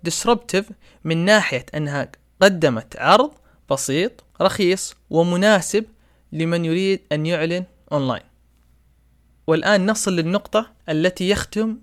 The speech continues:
بها الكاتب، بأن جوجل لم تصنع منتج disruptive، بل نموذج عملها كان كذلك.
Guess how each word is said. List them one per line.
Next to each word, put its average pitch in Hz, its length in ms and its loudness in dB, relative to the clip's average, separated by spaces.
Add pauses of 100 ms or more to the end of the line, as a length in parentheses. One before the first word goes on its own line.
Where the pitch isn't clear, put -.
(120)
بها 170 160 0
الكاتب، - 360 -6 (480)
بأن 160 400 -4
جوجل 226 460 2
لم 180 340 2
تصنع 214 420 -2
منتج 170 460 -4
disruptive، - 680 -2 (1080)
بل 175 180 4
نموذج 190 580 2
عملها 165 540 0
كان 160 180 0
كذلك. 131 580 -4